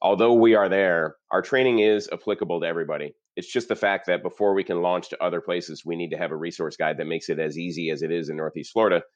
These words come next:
to direct veterans to the help they need in those other regions that we expand. So anyone can go through the training. If you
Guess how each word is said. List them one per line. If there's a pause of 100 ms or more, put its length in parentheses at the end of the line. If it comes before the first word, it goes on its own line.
(140)
to
direct
veterans
to
the
help
they
need (240)
in
those
other
regions
that
we
expand. (200)
So
anyone
can
go
through
the
training.
If
you